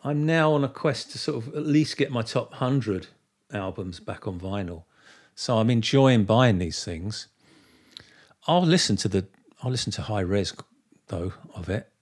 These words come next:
You know, I'll get the code and download it and listen to that. But, um,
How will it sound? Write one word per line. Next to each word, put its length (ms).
You 80
know, 120
I'll 260
get 160
the 60
code 400
and 100
download 480
it 100
and 100
listen 260
to 100
that. 360
But, 300
um, 540